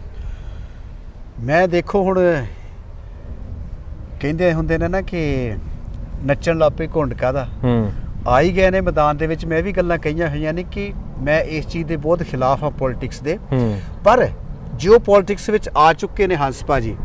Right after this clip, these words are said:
Speaker 2: ਹੂੰ।
Speaker 1: ਤੇ ਮੈਂ ਅਪੀਲ ਵੀ ਕੀਤੀ ਹੋਈ ਲੋਕਾਂ ਕਿ ਜੋ ਆ ਚੁੱਕੇ ਨੇ as brother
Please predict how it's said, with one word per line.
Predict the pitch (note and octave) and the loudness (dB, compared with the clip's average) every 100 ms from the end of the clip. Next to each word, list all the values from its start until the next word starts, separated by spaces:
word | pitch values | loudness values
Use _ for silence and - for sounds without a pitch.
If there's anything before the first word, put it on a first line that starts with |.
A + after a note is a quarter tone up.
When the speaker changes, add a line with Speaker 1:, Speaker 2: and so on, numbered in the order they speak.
| - | -2
Speaker 2:
ਹੂੰ। | B2+ A2+ G#2 - - - | 0 0 -2 -6 -10 0
Speaker 1:
ਤੇ | F3 | 4
ਮੈਂ | F3+ G3+ G#3 G#3 G#3 G#3 - - - - - - - - - D#3+ | 6 8 8 8 4 0 -6 -12 -10 -8 -6 -6 -4 -4 0 0
ਅਪੀਲ | - A3+ B3+ | 4 6 6
ਵੀ | C4 | 4
ਕੀਤੀ | A#3+ G3 G#3 | 2 0 2
ਹੋਈ | F#3 | 4
ਲੋਕਾਂ | F#3 F3+ G#3+ A3+ | 4 4 4 2
ਕਿ | A3+ | 2
ਜੋ | F3 G3+ G#3+ | 4 6 8
ਆ | C#3+ D#3 | 8 6
ਚੁੱਕੇ | - F#3+ A3+ | 4 0 2
ਨੇ | G#3 F3+ | 4 2
as | - - D#3+ G3 G3+ | 0 2 4 6 2
brother | C#3+ D#3 F#3 | 2 2 4